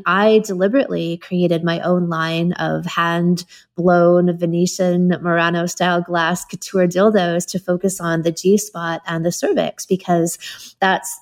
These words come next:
those, like I said, those are the orgasms that I give the most attention to and the most education around achieving for women. And so that,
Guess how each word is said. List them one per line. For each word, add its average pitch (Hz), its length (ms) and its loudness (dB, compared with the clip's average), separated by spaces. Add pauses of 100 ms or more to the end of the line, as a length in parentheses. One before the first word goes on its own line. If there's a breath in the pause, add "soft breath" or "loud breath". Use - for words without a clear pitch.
(120)
those, 190 240 2
like 190 160 -4
I 196 60 -2
said, 196 240 -2
those 180 180 0
are 180 80 -2
the 170 120 -2
orgasms 175 560 -2
that 165 120 -4
I 165 140 -2
give 170 200 0
the 175 80 -2
most 165 300 -4
attention 247 540 0
to 165 420 -6
and 165 220 -4
the 170 60 -16
most 170 300 0
education 170 760 -2
around 165 300 -12
achieving 185 500 0
for 170 160 -6
women. 165 400 -4 (420 loud breath)
And 190 180 6
so 175 340 0
that, 170 280 -2